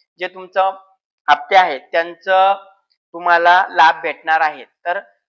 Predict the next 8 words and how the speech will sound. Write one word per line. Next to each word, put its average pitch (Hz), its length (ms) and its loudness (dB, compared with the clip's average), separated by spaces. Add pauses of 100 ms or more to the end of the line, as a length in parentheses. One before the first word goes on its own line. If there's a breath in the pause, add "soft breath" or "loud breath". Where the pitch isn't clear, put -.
(560)
लवकरच 208 640 -2
तुम्हाला 190 560 0 (400)
आपल्या 180 360 -2
चॅनलवर 180 540 -2 (400)
केवायसी 180 420 -2
कशा 180 280 -6
पद्धतीनं 180 500 -12
करायची 165 600 -6